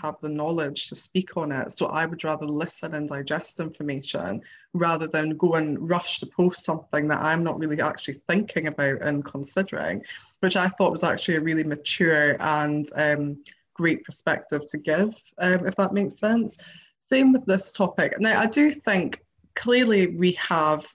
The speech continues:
a society which is very male dominated. And I do think we do have a, an issue with some males, but then we can't generalize and say that all males are like that, because we all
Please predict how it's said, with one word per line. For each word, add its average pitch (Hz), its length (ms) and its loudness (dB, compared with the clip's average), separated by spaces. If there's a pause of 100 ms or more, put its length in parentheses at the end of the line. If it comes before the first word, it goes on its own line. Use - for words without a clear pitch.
a 175 80 0
society 156 720 -4
which - 180 -4
is 151 120 -8
very 147 320 0
male 147 500 -2
dominated. 165 760 -4 (520)
And 160 400 2
I 165 100 2
do 165 220 0
think 156 300 -4
we 156 60 -6
do 156 280 -4 (160)
have 151 220 -2 (100)
a, 151 380 -4
an - 200 -2
issue 147 720 -2
with 156 300 0 (1400)
some 214 420 0
males, 220 580 2
but - 200 -2
then 180 200 4
we 170 120 -2
can't 165 560 -4
generalize 156 680 -2
and 147 80 -6
say 160 160 -2
that 151 200 -4
all 170 280 2
males 147 480 -2
are 139 120 -2
like 165 420 -2
that, - 220 -8
because 185 300 -2
we 180 140 6
all 180 360 2